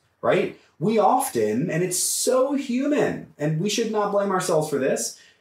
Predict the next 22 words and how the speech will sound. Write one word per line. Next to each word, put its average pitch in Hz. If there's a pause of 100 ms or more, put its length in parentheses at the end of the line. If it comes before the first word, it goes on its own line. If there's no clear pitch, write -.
(160)
bad, 175
when 170
bad 160
things 180
happen, 190
not 147
if, -
when, 127
when 190
bad 220
things 170
happen, 151 (300)
our 156
humanity 226 (840)
calls 208
us 139
into 165
the 135
question 196
of, 104
"Why 202
me? 196